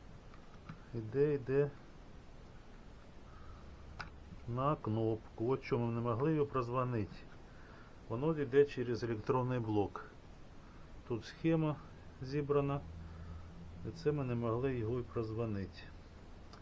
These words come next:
Так, е, що ми зробимо? Нам треба все рівно визвонити, чи кнопка при, з ручки, ця кнопка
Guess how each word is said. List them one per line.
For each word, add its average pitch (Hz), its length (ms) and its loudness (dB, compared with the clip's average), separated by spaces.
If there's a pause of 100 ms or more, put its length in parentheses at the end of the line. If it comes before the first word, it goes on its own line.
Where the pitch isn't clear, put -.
(1500)
Так, 127 360 8 (240)
е, 123 400 4
що 175 240 4
ми 170 120 8
зробимо? 113 500 6 (200)
Нам 156 300 6
треба 143 480 6 (1040)
все 143 260 6
рівно 117 400 4 (1200)
визвонити, 123 560 0
чи - 120 -4
кнопка 139 460 2
при, 123 560 4 (260)
з 113 100 -2
ручки, 139 420 2
ця 123 220 2
кнопка 117 520 2